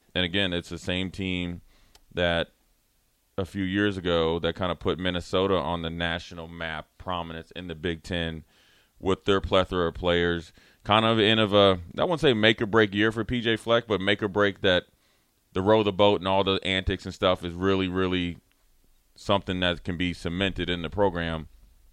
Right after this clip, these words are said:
And they struggled with Georgia Southern, but ended up winning. But they struggled with Fresno. They struggled with South, South Dakota State. Three victories, three victories that very easily could have been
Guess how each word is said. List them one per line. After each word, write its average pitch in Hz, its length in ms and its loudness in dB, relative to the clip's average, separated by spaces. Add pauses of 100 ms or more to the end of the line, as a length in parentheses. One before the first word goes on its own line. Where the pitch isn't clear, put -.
(640)
And 98 80 -4
they 107 80 2
struggled 120 400 2
with 87 140 -4
Georgia 85 280 -6
Southern, 85 320 -4
but 90 140 0
ended 92 180 -2
up 85 100 -2
winning. 92 300 -4 (580)
But 92 120 -4
they 95 100 2
struggled 98 320 0
with 92 100 -8
Fresno. 87 440 0
They 78 80 -6
struggled 90 420 -2
with 87 100 -8
South, 90 340 -2
South 98 260 0
Dakota 92 300 -4
State. 95 380 0 (600)
Three 113 200 4
victories, 95 760 0 (120)
three 107 400 0 (100)
victories 95 460 0
that 87 140 0
very 101 300 2
easily 95 280 -2
could 92 160 -4
have 87 140 -4
been 87 380 -4